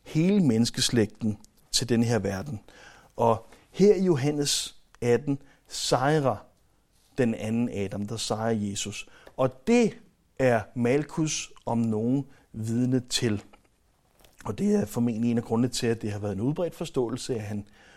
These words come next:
kom til tro. Og den tempelvagt, øhm, som jeg tror på, han har været en del af, og som i hvert fald er til stede her,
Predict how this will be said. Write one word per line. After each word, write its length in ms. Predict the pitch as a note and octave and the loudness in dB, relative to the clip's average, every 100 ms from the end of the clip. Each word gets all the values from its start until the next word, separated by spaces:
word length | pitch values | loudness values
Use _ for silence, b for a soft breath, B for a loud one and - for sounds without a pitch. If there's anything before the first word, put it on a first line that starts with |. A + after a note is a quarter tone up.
| b - | b -10
kom 200 | A2 G2+ | -8 -8
til 140 | G#2 | -10
tro. 340 | - G#2+ - - B B B B B B B B - | -6 -6 -8 -16 B B B B B B B B 4
Og 420 | F#3 G#3 A#2 - - _ _ _ _ _ _ _ _ _ _ _ - | 10 10 10 4 -16 _ _ _ _ _ _ _ _ _ _ _ 4
den 180 | G#3+ G#3 - | 6 6 2
tempelvagt, 840 | - G#3 G#3 G3+ B2+ G2 - - _ _ | 4 4 4 0 0 -2 -6 -20 _ _
øhm, 600 | - B2 A#2 G#2+ G#2 G2+ G2 - - | -2 2 4 2 0 -2 -6 -16 -10
som 420 | - A2+ G#2 G2+ | -2 -2 -2 -2
jeg 160 | A#2+ B2+ | 2 2
tror 220 | - C3 | 4 4
på, 140 | - | 2
han 120 | A#2 A#2+ | -4 -2
har 80 | |
været 140 | A2 G2 | -2 -2
en 100 | G2 | 0
del 200 | E3 F3+ | 2 4
af, 160 | C#3+ F#2+ | 2 2
og 60 | |
som 200 | - A2 | -2 -2
i 20 | A2 | 4
hvert 200 | D3+ D3 | 4 4
fald 140 | C3+ | 2
er 80 | G#2+ | 0
til 160 | - | -2
stede 320 | - C3 D3 C#3 | -2 4 4 4
her, 200 | D3 | 2